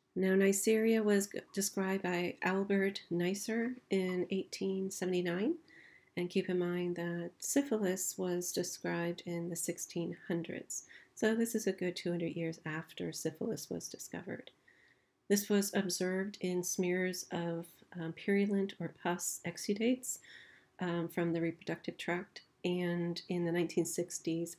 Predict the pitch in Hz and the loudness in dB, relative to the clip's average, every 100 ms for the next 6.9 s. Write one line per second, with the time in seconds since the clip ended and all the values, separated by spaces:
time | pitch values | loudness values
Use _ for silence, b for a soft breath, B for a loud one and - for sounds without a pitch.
0 | - 170 165 170 233 226 180 175 180 B | -6 -2 2 4 4 4 4 2 0 B
1 | B B _ 175 175 - 165 170 170 170 | B B _ -4 -2 -2 -2 0 -2 -4
2 | - 160 165 165 - 180 190 196 185 170 | -4 -4 -2 -4 0 0 0 -2 -2 0
3 | 170 175 - 165 - - 180 165 170 165 | 0 -2 -2 -4 -6 -8 -6 -2 0 0
4 | 170 - 170 165 170 170 - 170 175 170 | 0 -2 0 0 -2 -6 -4 -4 -2 -4
5 | - 247 - 175 175 175 B B - 175 | -2 -2 -2 -2 -2 -4 B B -2 0
6 | 170 175 170 165 143 165 156 - - | 0 -2 -2 -2 -2 -2 -4 -4 -6